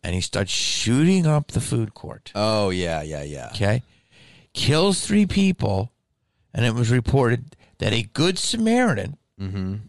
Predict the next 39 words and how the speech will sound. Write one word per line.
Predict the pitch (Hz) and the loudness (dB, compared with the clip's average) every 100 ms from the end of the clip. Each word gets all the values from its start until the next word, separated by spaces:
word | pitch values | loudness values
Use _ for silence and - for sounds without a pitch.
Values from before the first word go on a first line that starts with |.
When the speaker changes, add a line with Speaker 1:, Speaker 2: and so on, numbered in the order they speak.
| - _ _ _ _ _ _ | -18 _ _ _ _ _ _
Speaker 1:
shot | - 240 269 | -4 0 2
him. | 220 - - _ _ 101 | 4 2 -2 _ _ -8
Speaker 2:
Yeah. | 95 78 - _ _ _ _ _ _ - - - | -6 -6 -12 _ _ _ _ _ _ -20 -20 -6
Speaker 1:
And | 170 156 | -4 0
people | - 196 226 247 | 2 2 2 2
on | 226 208 | 2 2
Twitter | 190 240 226 113 - _ | 2 2 2 0 -4 _
are | 147 170 | 2 4
literally | 196 220 208 170 | 4 4 4 2
going, | 165 143 143 131 _ _ _ _ _ _ _ - - - - - - - | 2 4 2 -2 _ _ _ _ _ _ _ -18 -18 -20 -20 -18 -12 -4
"I | 208 | 0
don't | 254 233 | 0 2
know | 220 196 | 2 2
if | 175 | 2
I | 170 | 2
would | 165 | 2
consider | 147 147 165 165 | 0 0 2 2
that | 151 143 | 2 0
a | 127 | -2
good | - 147 135 | 0 0 0
Samaritan." | - 123 107 101 98 85 - 196 _ - - - | -4 -4 0 2 2 0 -6 -14 _ -20 -20 -6
A | - | -4
good | 139 - 214 | -2 0 0
Speaker 2:
Yeah. | 71 | 0
Speaker 1:
Samaritan | - 294 269 247 233 180 123 135 - | 0 2 4 4 4 2 2 0 -2
was | 110 - | -2 0
the | 143 | 0
Speaker 2:
<laughs> | 120 | 0
Speaker 1:
first | 143 175 - | 0 0 -2
one, | 214 - | -4 -4
and | 139 | -2
they | 151 | -2
go | 139 165 175 160 | -2 0 2 2
and | 160 | 0
they | |
break | 139 151 160 160 | 0 0 0 0
down | 165 143 | 0 0
what | 123 | -2
good, | 143 | -4